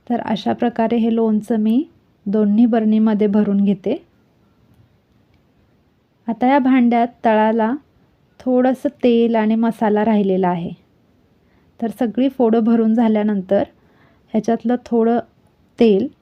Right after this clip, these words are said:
आपण वरून बरणीत ओतायचं आहे.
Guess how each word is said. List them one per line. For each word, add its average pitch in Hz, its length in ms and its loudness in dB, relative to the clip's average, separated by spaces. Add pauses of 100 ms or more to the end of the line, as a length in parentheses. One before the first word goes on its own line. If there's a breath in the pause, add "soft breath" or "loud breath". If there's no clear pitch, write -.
(280)
आपण 220 240 -4
वरून 226 440 0
बरणीत 220 540 0
ओतायचं 220 500 0
आहे. - 300 -10